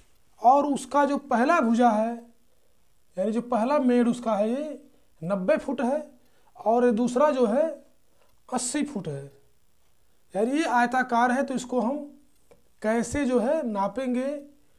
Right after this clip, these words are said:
कि कितना बिस्सा है और कितना फुट है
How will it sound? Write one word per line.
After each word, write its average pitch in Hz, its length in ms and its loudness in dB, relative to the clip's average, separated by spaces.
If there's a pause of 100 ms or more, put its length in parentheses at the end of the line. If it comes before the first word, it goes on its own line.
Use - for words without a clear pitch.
(160)
कि 254 120 -6
कितना 262 460 -2
बिस्सा 226 460 2
है 294 220 2 (880)
और 247 260 4
कितना 294 340 -2 (560)
फुट 302 280 6
है 247 200 8